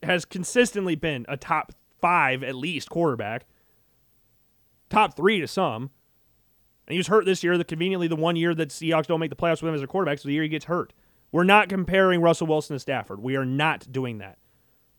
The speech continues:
I refuse to have that conversation. I saw Dan Orlovsky having it on Twitter. No, we're not doing that. Two different levels here. Like, you're just saying who has a Super Bowl, who's in the Hall of Fame, and we're that, we're gonna compare him to that now.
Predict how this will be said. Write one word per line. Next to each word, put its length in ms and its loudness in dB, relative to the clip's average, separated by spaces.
I 160 2
refuse 400 0
to 80 -2
have 160 0
that 140 -2
conversation. 420 -4
I 40 -4
saw 160 4
Dan 220 2
Orlovsky 480 4
having 220 0
it 40 0
on 180 -2
Twitter. 280 -4
No, 240 -2
we're 180 -2
not 300 -4
doing 240 -8
that. 220 -14
Two 220 2
different 380 -2
levels 320 -4
here. 260 -14
Like, 140 -4
you're 120 8
just 260 4
saying 280 4
who 140 4
has 160 4
a 60 -6
Super 240 -4
Bowl, 180 2
who's 160 0
in 80 -2
the 80 2
Hall 160 2
of 80 -4
Fame, 260 0
and 80 -2
we're 80 -2
that, 240 -2
we're 120 0
gonna 160 -4
compare 240 -4
him 80 -4
to 60 -6
that 200 -6
now. 200 -16